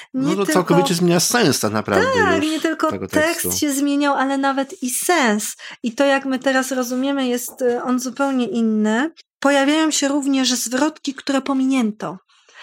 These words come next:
Speaker 1: bo tych zwrotek było znacznie więcej. Omówione są także utwory, które wcześniej pełniły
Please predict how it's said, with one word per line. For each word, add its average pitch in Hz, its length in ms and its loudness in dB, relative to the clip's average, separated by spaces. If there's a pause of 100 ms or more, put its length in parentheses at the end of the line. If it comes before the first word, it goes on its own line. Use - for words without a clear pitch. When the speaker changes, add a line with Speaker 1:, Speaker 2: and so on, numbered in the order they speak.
(200)
Speaker 1:
bo 226 120 0
tych 240 200 -2
zwrotek 269 460 0
było 240 240 0
znacznie 233 880 2
więcej. 226 840 2 (420)
Omówione 285 500 4
są 262 240 -2
także 269 300 0
utwory, 269 500 0
które 254 280 -4
wcześniej 262 580 0
pełniły 220 560 0